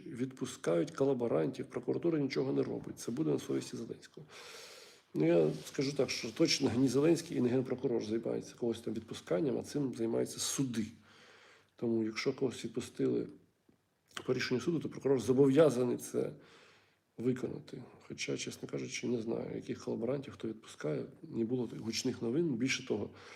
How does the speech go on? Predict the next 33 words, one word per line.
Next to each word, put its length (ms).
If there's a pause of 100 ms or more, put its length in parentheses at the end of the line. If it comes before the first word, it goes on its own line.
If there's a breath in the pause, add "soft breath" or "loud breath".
(200 loud breath)
С 140
Б 120
У 100
з 40
такими 360
зусиллями 460
цих 180
колаборантів 560
затримує, 680
що 240
просто 300
так 160
відпускати 540 (480 loud breath)
ніхто 240
б 80
не 80
дозволив. 520
Тому 260
не 120
розносьте 540
і 80
псо. 320 (2250 soft breath)
Юшкевич 600
питає: 500
чи 200
може 220
бути 220
так, 160
що 120
Трамп 300
працює 340
на 120
Кремль? 400